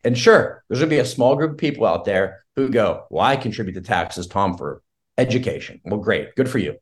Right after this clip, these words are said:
You're the only one. Um, so the government has the ability to enforce things when they desire to do so. So coming out with a bunch of voluntary stuff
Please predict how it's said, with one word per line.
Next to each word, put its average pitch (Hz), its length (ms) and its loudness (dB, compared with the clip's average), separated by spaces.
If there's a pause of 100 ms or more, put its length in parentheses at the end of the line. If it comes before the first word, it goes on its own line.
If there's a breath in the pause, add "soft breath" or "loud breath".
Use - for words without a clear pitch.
You're 110 100 2
the 117 120 2
only 113 140 2
one. 73 220 -6 (340)
Um, 95 600 0 (340)
so 104 600 2
the 113 100 -6
government 185 380 2
has 156 540 -2
the 160 160 0
ability 131 540 0 (340)
to 135 160 -4
enforce 165 420 -2
things - 600 -6 (160)
when 135 220 2
they 127 160 4
desire 110 500 0
to 107 100 -10
do 101 200 -4
so. - 180 -6 (720)
So - 360 4 (100)
coming 170 320 4
out 160 140 6
with 151 100 4
a 135 80 4
bunch 127 240 4
of 107 80 -4
voluntary 113 560 2
stuff 71 340 -6